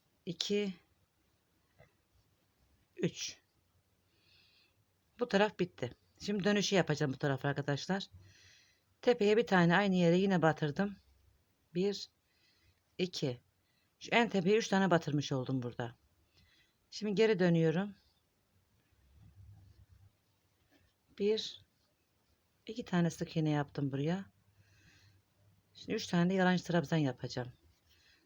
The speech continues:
Tığın başını doluyorum. Yanındaki zincirin içinden batırıyorum. Bir defa da çekiyorum. Tekrar üç tane onu da yaptım. Şimdi üç tane trabzan yapacağım. Normal trabzan.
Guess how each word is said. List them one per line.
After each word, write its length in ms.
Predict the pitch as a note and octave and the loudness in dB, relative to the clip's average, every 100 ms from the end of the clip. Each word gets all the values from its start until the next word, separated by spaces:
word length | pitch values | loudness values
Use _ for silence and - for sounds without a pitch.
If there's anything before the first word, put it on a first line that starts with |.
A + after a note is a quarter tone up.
| _ | _
Tığın 280 | - G3+ F3 | -4 -2 2
başını 320 | E3 - D#3 | 0 0 -2
doluyorum. 560 | E3 F#3 G3+ G#3 A3 A3 _ _ _ _ _ _ _ _ _ _ _ _ _ _ _ G3+ | 0 0 -2 -4 -6 -12 _ _ _ _ _ _ _ _ _ _ _ _ _ _ _ -4
Yanındaki 400 | G3 E3+ E3 D3 | -2 0 -2 -4
zincirin 280 | D3 D3+ | -4 -4
içinden 400 | D3+ - D3 C#3 | -4 -4 -2 0
batırıyorum. 380 | F#3 F#3+ F#3 G#3 | -2 -4 -6 -2
Bir 140 | G#3+ F#3 | -2 0
defa 260 | F3 D#3+ | 0 -2
da 60 | D3 | -4
çekiyorum. 600 | - B2 - B2+ A#2+ A2+ _ _ _ _ _ - - - - _ - | -6 -8 -8 -8 -10 -14 _ _ _ _ _ -20 -20 -20 -20 _ -6
Tekrar 600 | G3+ G3 F3+ G3+ - - - - - - _ _ - _ _ _ _ | -6 -4 -4 -4 -6 -18 -20 -20 -20 -20 _ _ -20 _ _ _ _
üç 160 | - - | -14 -4
tane 260 | F3+ E3 | 0 0
onu 140 | E3+ G3+ | 0 0
da 60 | |
yaptım. 480 | G#3 G#3 G3+ G#3+ G#3+ - _ - | 0 -2 -4 -8 -8 -12 _ -20
Şimdi 200 | - - | -10 -6
üç 100 | A3 | -2
tane 320 | - F#3+ G3+ - - _ _ | 2 2 2 -4 -12 _ _
trabzan 320 | F#3+ F#3+ D3+ | 2 2 4
yapacağım. 500 | D#3+ C3 - C3+ B2+ | 2 0 -2 -4 -2
Normal 260 | C#3+ D3+ C#3 | 0 0 0
trabzan. 500 | C3+ C#3 A#2 - | -2 -4 -4 -6